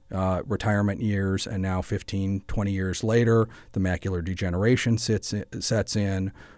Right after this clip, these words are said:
or, uh, arthritis or, or gout or other issues that don't allow them to drive.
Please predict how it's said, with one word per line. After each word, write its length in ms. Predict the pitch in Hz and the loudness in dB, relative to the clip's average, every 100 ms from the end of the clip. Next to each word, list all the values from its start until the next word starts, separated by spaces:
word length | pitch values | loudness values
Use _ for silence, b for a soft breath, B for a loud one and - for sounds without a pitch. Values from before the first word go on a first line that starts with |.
| B | B
or, 580 | 104 90 90 87 85 - | -2 0 2 0 0 0
uh, 160 | 85 - | -2 0
arthritis 720 | 92 - 123 117 107 107 - | -2 0 4 4 4 2 0
or, 180 | 92 85 | -2 -2
or 240 | - 90 85 | -4 -4 0
gout 440 | 98 107 110 - | 2 4 4 0
or 140 | 90 | -2
other 240 | 110 110 95 | 0 0 2
issues 420 | 107 - 101 92 | 0 0 -2 0
that 140 | 92 | -2
don't 160 | 101 104 | 0 0
allow 240 | 98 85 | 0 0
them 180 | 90 90 | -2 -2
to 60 | 98 | 0
drive. 420 | 127 180 - - | 2 2 0 -8